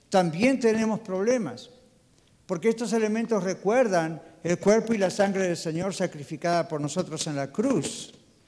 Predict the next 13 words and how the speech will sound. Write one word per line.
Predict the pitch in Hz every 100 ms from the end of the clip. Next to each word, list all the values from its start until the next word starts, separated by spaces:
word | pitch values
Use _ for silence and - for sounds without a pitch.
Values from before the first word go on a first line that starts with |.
| _ _ -
En | 175
Hebreos | 170 196 247 240
capítulo | 202 180 214 208 180 175
seis, | - 214 196
versículo | 185 - 196 175 151
seis, | 147 - 254 196 143 - - _ _ -
la | 156
Biblia | 190 190
dice | 185 202 202 185
que | 170
en | 175
este | 214 214 175
caso, | - 254 254 - 151